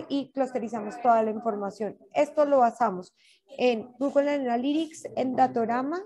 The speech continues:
en Hotjar y las otras herramientas que nos permiten tener un crecimiento de todo lo que pasó y podernos proyectar al futuro. Sobre un análisis descriptivo, empezamos a ejecutar probabilidad de qué es lo que está pasando en un entorno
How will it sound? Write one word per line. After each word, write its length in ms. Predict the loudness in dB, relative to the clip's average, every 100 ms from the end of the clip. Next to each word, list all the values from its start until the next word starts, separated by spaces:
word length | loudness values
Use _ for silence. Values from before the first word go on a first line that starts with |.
| -12 -8
en 280 | -6 -6
Hotjar 560 | -6 -4 -4 0 0 -2 -6
y 60 | -4
las 200 | -4 -4
otras 240 | -6 -6
herramientas 540 | -4 -4 -4 -6 -8
que 80 | -8
nos 160 | -8 -6
permiten 480 | -6 -6 -8 -8 -6
tener 300 | -6 -8 -12 _ -12
un 140 | -8 -6
crecimiento 580 | -6 -6 -4 -4 -2 -2
de 120 | -2
todo 400 | 0 2 2 0
lo 120 | -4
que 120 | -4
pasó 280 | -6 -2 -2
y 160 | -4 -4
podernos 360 | -4 -4 -6
proyectar 520 | -10 -8 -6 -6 -4 -4
al 160 | -6
futuro. 440 | -8 -2 -2 -2 _ _ -20 -20 -20 -20
Sobre 340 | _ 2 2 0
un 100 | -4
análisis 520 | -4 -4 -6 -6 -6
descriptivo, 760 | -6 -6 -8 -10 -4 0 0 0
empezamos 560 | -2 -4 -2 -2 -4 -8
a 80 |
ejecutar 760 | -6 -6 -4 -2 4 4 2 -8 -20 _ -20 -2
probabilidad 720 | 2 4 6 4 0 -2 -4
de 160 | -6 -6
qué 140 | -4
es 80 | -4
lo 120 | -6
que 80 | -6
está 200 | -4 -2
pasando 560 | -2 -2 -2 -2 -6 -2
en 180 | -2 -2
un 140 | -4
entorno 600 | -4 2 2 2 -4 -10